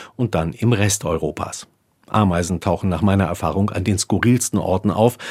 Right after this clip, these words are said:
und man kann sich nur selten erklären, wie sie dahin gekommen sind.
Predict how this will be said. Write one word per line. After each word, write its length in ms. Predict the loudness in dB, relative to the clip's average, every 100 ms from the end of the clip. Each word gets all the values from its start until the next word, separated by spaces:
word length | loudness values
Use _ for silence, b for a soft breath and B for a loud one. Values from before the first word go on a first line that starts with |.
| B B B
und 140 | -2
man 140 | 0 0
kann 180 | 0
sich 160 | 0 2
nur 100 | 2
selten 320 | 2 0 0
erklären, 560 | -4 -4 -6 -4 -6 -6
wie 100 | -6
sie 160 | -6
dahin 360 | -2 2 4 4
gekommen 380 | 2 -4 -6 -6
sind. 360 | -8 -10 -18